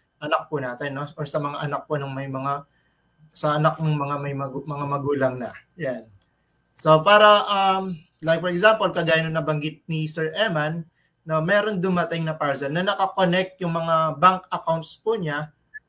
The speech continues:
dun sa online shopping na yun. So, para maiwasan po yun, meron naman tayong pwedeng gamitin ng mga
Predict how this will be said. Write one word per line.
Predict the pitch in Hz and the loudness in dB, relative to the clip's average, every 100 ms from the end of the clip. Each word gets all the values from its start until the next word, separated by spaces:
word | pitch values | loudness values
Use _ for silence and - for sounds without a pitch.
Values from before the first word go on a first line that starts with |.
| _ | _
dun | 156 185 | -4 -2
sa | 190 185 180 180 _ _ _ _ _ | 2 4 2 -2 _ _ _ _ _
online | 175 170 165 165 165 160 | -2 0 2 0 0 -4
shopping | - 139 131 139 127 | -4 -4 -2 -8 -6
na | 139 | -4
yun. | 139 120 - _ | -4 -6 -16 _
So, | - 147 143 143 143 _ _ _ | -8 -6 -4 -6 -10 _ _ _
para | - 165 185 | 0 2 2
maiwasan | 190 202 196 190 208 185 | 0 0 4 4 2 -2
po | 226 | 2
yun, | 214 175 | 2 2
meron | 180 185 190 | 2 0 0
naman | 196 196 190 | -2 -4 -2
tayong | 175 175 175 | 0 0 0
pwedeng | 175 160 156 | -4 -2 -2
gamitin | 156 156 156 165 | 0 -2 -2 -6
ng | 156 151 | -6 -6
mga | 147 | -6